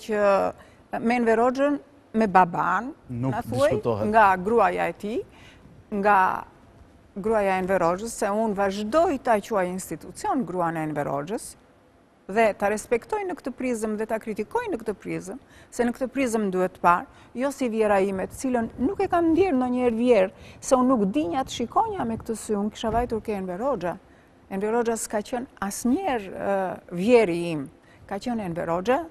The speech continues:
Speaker 1: dhe gruaja e tij ka qenë gruaja e Enver Hoxhës,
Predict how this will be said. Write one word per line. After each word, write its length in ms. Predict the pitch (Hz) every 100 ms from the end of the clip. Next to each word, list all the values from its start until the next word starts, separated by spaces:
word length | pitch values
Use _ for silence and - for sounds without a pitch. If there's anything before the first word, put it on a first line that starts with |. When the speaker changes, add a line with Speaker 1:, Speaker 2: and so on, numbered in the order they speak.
| - -
Speaker 1:
dhe 180 | 175 180
gruaja 380 | 247 262 214 214
e 60 | -
tij 160 | 240 302 - - _ -
ka 60 | 185
qenë 540 | - 247 240 247 185
gruaja 460 | 220 269 294 302 294 - 196
e 60 | 196
Enver 240 | 190 180 175
Hoxhës, 380 | 165 202 247